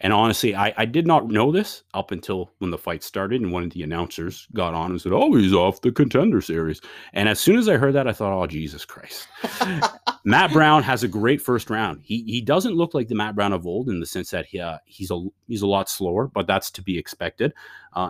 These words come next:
and he ends up dropping Miguel Baeza. And I'm thinking, again, I should clarify, I had a bet on Brown.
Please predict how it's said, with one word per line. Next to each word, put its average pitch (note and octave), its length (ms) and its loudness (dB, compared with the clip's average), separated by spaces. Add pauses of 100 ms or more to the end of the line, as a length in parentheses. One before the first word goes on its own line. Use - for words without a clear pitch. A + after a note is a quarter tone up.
and A2 140 2
he C3+ 100 6
ends F3+ 140 4
up A#2 120 0
dropping A2+ 460 0
Miguel D#2+ 420 -8
Baeza. C#2 180 -14 (680)
And G2+ 240 0 (240)
I'm C#3+ 180 2
thinking, F2+ 480 -6 (100)
again, F2 320 -2
I F2+ 100 -2
should F2 180 -6
clarify, F2+ 340 -4
I D#2 40 -6
had F2+ 120 -4
a D#2+ 60 -6
bet F2 160 -2
on D#2 120 -4
Brown. D#2+ 280 -4